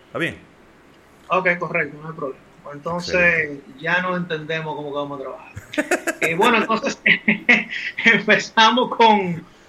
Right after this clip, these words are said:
Speaker 2: con la parte introductoria. Como decía Leandro, eh, siempre recordando que el objetivo nuestro al ofrecer estas partes introductorias es ofrecer una contextualización, eh, dentro del cual estos resultados, eh, se producen, ¿no?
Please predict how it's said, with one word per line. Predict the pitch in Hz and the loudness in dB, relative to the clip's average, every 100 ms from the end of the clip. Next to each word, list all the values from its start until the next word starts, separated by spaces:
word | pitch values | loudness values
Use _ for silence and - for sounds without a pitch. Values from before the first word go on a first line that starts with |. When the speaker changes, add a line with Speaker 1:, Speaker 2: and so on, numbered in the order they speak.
| - | -10
Speaker 2:
con | - 190 | -2 0
la | 185 | 4
parte | 202 220 | 4 4
introductoria. | 208 208 240 240 208 | 6 4 6 4 4
Como | 196 | 4
decía | 190 202 | 4 6
Leandro, | 214 208 208 214 220 | 6 6 6 4 4
eh, | 185 175 | 4 2
siempre | - 202 208 226 233 220 | 0 2 2 2 2 4
recordando | 214 180 208 214 208 214 196 | 4 2 2 4 4 2 0
que | |
el | 190 | 0
objetivo | 175 185 190 | 0 0 0
nuestro | 202 208 208 214 220 220 - - | 0 -2 0 2 0 0 -14 -6
al | 175 | -4
ofrecer | 175 180 175 196 | -2 -2 0 2
estas | 202 208 202 | 2 0 0
partes | 196 196 202 | 0 0 -2
introductorias | 202 202 190 208 196 185 175 | 0 0 0 0 2 2 4
es | 185 180 - _ - | 0 -2 -14 _ -10
ofrecer | 170 190 175 202 | -4 -4 0 0
una | 208 214 | 0 -2
contextualización, | 202 180 190 - 180 175 165 - 220 190 175 175 - _ - | -4 -4 -6 -2 -2 -2 -8 -2 0 0 -2 -8 -20 _ 2
eh, | 175 170 165 170 165 | 6 6 4 2 0
dentro | 185 185 185 | -2 0 -2
del | 175 170 | -4 -4
cual | 185 190 196 196 202 | 0 2 4 2 0
estos | 185 214 202 | -2 -2 -6
resultados, | 185 202 180 185 190 190 - 180 | -4 -4 0 0 2 -2 -4 -4
eh, | 165 160 156 | -2 -4 -4
se | 180 | -6
producen, | 160 156 190 185 - 135 | -6 -2 -2 -2 -6 -6
¿no? | 220 | -6